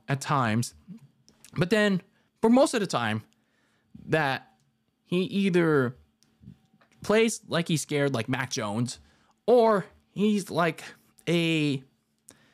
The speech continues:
erratic Zach Wilson that just lessens, he just does okay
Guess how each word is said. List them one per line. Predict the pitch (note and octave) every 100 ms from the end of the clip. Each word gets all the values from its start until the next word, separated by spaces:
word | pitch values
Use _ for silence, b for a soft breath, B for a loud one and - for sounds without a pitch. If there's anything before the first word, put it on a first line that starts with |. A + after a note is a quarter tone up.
| b b b b _
erratic | F3 F3 D3 F3 F#3+ F#3 - - _ A2
Zach | A2+ C3+ D#3
Wilson | C#3+ B2+ C3+ C3
that | A#2+ G#2+
just | - C3 - - _ _ _
lessens, | B2 C#3 C3+ C#3+ B2+ - -
he | D#3
just | C3+ A#2 C#2 - _ _ _ _ _ _ -
does | C#3 B2+ G#2 - _ _ _ -
okay | D#3+ E3 C#3+ C3+